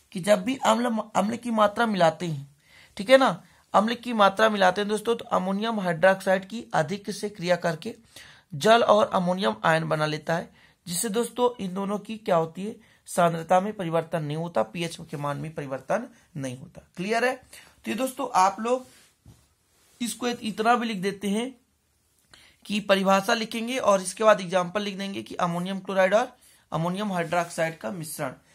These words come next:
है ना, जो आपके पास विलयन होता है, एक क्षारीय बफर विलयन का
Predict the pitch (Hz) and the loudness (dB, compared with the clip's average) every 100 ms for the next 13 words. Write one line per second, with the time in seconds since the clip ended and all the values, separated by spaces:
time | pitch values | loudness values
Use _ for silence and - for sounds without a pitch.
0 | _ - 202 233 190 - - 147 180 170 | _ -8 -2 -2 -2 -6 -12 -2 -2 -2
1 | 175 165 175 160 151 170 170 165 180 190 | -6 -6 -6 -6 -8 -6 -6 -6 -6 -6
2 | 190 160 143 160 160 147 139 143 143 214 | -8 -6 -6 -6 -10 -12 -10 -12 -6 -8
3 | 226 | -8